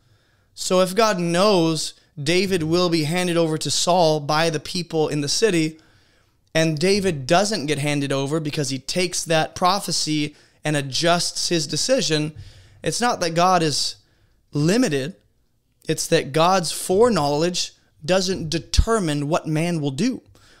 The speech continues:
There's sometimes God will step in and not allow someone's free will decision to go any further. But I just wanted to comment on that real fast, that we are chosen in Christ.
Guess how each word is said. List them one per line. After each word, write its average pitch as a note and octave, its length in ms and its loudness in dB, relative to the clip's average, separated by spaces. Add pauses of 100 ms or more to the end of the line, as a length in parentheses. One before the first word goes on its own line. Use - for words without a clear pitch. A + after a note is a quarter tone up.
(100)
There's G#3 180 0
sometimes G#3+ 440 0
God E3+ 220 2
will D#3 80 -2
step - 400 -4
in F3 260 0 (400)
and D#3 160 -2
not E3+ 180 2
allow E3+ 260 2
someone's E3 420 -2
free F3 320 -4
will E3 380 0
decision D#3+ 680 -2
to E3 120 -6
go D#3+ 220 0
any D#3+ 140 -2
further. E3+ 440 -4 (800)
But E3+ 160 4
I F#3+ 80 2
just A3 140 -2
wanted G#3+ 180 2
to F3+ 60 -2
comment G#3 440 0
on D3 160 0
that D3 140 0
real E3 160 2
fast, - 600 0 (360)
that D#3 240 0
we F#3 200 -2
are E3+ 160 2
chosen D#3+ 640 -2
in E3 280 -2
Christ. C3+ 640 -2